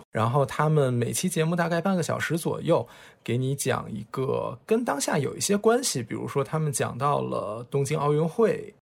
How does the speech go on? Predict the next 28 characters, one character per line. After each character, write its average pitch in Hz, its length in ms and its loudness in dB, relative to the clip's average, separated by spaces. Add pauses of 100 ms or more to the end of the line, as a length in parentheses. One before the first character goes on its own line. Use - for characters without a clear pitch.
然 117 120 -2
后 123 60 2
讲 120 220 -2
到 123 260 2
了 123 600 -4
一 - 140 -10
些， 127 380 -4
比 120 120 -10
如 123 80 -6
说 131 140 -2
自 139 140 -4
动 143 100 2
驾 143 140 -2
驶 120 100 -6
汽 - 180 -4
车 170 220 0
之 202 140 -2
类 123 200 -2
的， - 140 -10
就 - 80 -16
是 185 100 -4
他 226 200 -2
的 185 240 4 (260)
选 120 260 -2
题 123 220 -2
的 180 100 2
那 196 160 6
个 - 480 -8